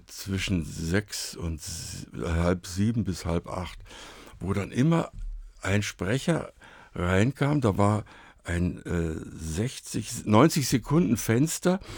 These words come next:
für eine aktuelle Zeitansage. Da kam extra ein Sprecher rein. Und diese sechzig, Se-, neunzig Sekunden durfte man nicht verpassen.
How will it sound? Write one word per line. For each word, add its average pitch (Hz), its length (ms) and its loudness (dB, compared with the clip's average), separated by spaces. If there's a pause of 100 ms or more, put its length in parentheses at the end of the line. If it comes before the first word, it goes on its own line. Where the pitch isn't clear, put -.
(380)
für 117 240 2
eine 117 200 8
aktuelle 131 480 0
Zeitansage. 82 880 -2
Da 85 100 -4
kam 104 220 -4
extra - 480 -2
ein 131 160 0
Sprecher 120 560 -2
rein. 85 320 -6 (480)
Und 104 280 -4
diese 143 300 0
sechzig, 135 480 0
Se-, 135 180 2
neunzig 131 380 4
Sekunden 139 380 2
durfte 147 280 4
man 131 160 2
nicht 139 180 2
verpassen. 139 580 -4